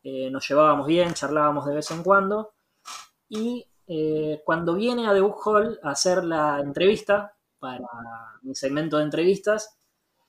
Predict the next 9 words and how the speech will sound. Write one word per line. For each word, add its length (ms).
eh, 680
en 160
off, 320
fuera 320
de, 640
de, 1040
de 180
la 280
grabación, 800